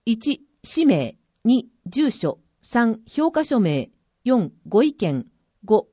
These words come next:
区外の方は在勤、在学等を記入し、郵便番号一三五の八三八三、区役所広報広聴課、情報公開個人情報保護担当、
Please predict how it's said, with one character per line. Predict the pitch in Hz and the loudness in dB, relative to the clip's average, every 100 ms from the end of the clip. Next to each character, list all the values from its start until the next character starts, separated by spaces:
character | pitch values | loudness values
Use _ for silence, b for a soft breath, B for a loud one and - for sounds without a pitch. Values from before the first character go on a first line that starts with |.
| _ | _
区 | 320 | -2
外 | 359 320 | 2 2
の | 208 | 2
方 | 180 196 196 | 0 -2 2
は | 165 - - | 2 0 -16
在 | 170 247 302 | -2 0 0
勤、 | - 269 220 - | -2 -2 -2 -6
在 | 175 254 302 | 0 0 2
学 | 294 - | -2 -4
等 | - 294 156 | -2 0 0
を | 143 | -2
記 | - | -6
入 | 160 160 151 | -4 -2 -4
し、 | - 143 _ _ _ _ _ _ - | -10 -16 _ _ _ _ _ _ -2
郵 | 269 | 2
便 | 302 294 | 2 2
番 | 277 254 | 0 0
号 | 196 185 170 _ _ | 2 2 2 _ _
一 | 220 220 | -8 -8
三 | - 330 320 226 | -6 -2 0 2
五 | 220 | 2
の | 170 | 0
八 | - 196 - - | -4 -12 -10 -6
三 | 277 196 | -4 -2
八 | 156 160 - | -4 -10 -8
三、 | 185 170 - _ _ _ _ | -6 -6 -8 _ _ _ _
区 | 262 | 0
役 | 302 311 | 0 0
所 | - 214 - - | 2 2 0 -2
広 | 330 339 | 0 2
報 | 214 170 | 2 0
広 | 156 190 190 | 0 -2 -2
聴 | 190 180 | 0 -2
課、 | 175 170 - _ _ - | 0 -2 -2 _ _ -8
情 | 220 311 | 0 0
報 | 285 294 277 | 0 -2 -2
公 | 294 277 | 0 -2
開 | - 190 170 | 0 0 0
個 | - 190 | -2 -2
人 | 202 302 285 | 0 0 0
情 | 302 285 | 0 -2
報 | 175 165 | 0 -2
保 | 160 175 | -2 -2
護 | 226 | -2
担 | 226 214 165 | 0 -2 -2
当、 | 147 135 123 | -2 -2 -2